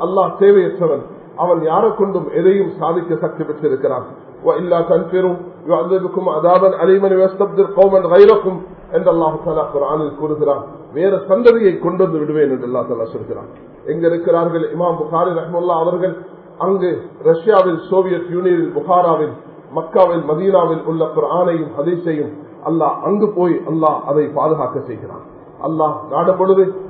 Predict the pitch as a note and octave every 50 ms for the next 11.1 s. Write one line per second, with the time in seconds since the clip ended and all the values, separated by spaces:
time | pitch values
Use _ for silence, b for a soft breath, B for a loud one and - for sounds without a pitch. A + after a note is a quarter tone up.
0 | - - - - F3+ F3+ E3+ F#3 F3+ E3+ E3 E3 F3+ F3+ F3+ F3+ F3 F3+ F#3+ F#3
1 | F#3 E3 D#3+ F3 F3+ G3+ G#3 G#3 G3+ F3+ E3+ - - E3 E3 E3 E3 D#3+ D3 C#3
2 | D#3 D#3 D#3+ D3 D#3 D3+ D3 - - C#3+ D3 D3 C3+ - C3 C3 C#3+ C#3+ - -
3 | - - - - B2+ B2 A#2+ - - - - - - - - - C#3 C#3+ C#3+ C#3
4 | C#3 C3 B2+ B2+ C#3 C#3 C3+ C3+ C#3+ C#3+ B2+ D3+ C#3 - - - - - - B2
5 | C#3+ D#3 F3 F#3+ G3 G3+ G3 G3+ F#3+ F#3+ F#3+ F#3 F#3+ F#3+ E3 - - - - -
6 | - D#3 F3 G#3 G#3 G#3 G3+ F#3 - - E3+ F3+ F#3+ G3+ G3+ G3 G3+ G3+ F#3+ E3+
7 | E3 - - - - D3+ F#3 F#3+ - G3 F#3+ F#3+ F#3+ F3 E3+ E3+ E3+ E3+ D3+ -
8 | - - - - - - D#3+ E3+ E3+ E3 D3+ D3 - - D3 C#3 - - F#3 F3
9 | D#3+ D3+ E3+ E3 - E3+ E3 - D#3+ - - G3 F#3 F3 E3 - - E3+ D#3 D3
10 | C#3+ D3+ D#3 D3+ D3+ C#3+ C#3+ C#3 C#3 - - - - - - D#3+ D3+ D3+ D3+ C#3+
11 | C3 -